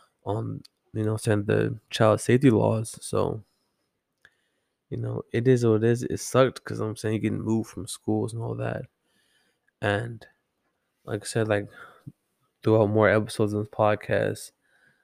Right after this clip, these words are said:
um, I'll go details of more stories of, like, me shootings, me seeing, like, stabbings, and me seeing people on drugs, and, and,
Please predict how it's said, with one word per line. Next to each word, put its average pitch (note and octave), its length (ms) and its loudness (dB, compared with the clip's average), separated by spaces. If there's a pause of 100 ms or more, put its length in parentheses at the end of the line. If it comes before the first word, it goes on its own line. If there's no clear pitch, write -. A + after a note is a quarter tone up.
(340)
um, A2+ 360 -8
I'll A2 180 -2
go G#2+ 320 2 (380)
details A2 520 2
of A#2 80 -6
more G2+ 320 4
stories G#2+ 500 0
of, A2 160 -8
like, - 460 -10 (1300)
me A2 200 2
shootings, G#2+ 500 -4 (480)
me G#2+ 200 0
seeing, G#2 440 -4
like, - 260 -8
stabbings, A2 1120 -2 (640)
and - 640 -6
me G#2 160 -4
seeing G2+ 280 -4
people G#2+ 340 -8
on - 160 -10
drugs, G#2+ 680 2
and, - 140 -10
and, A#2 400 -12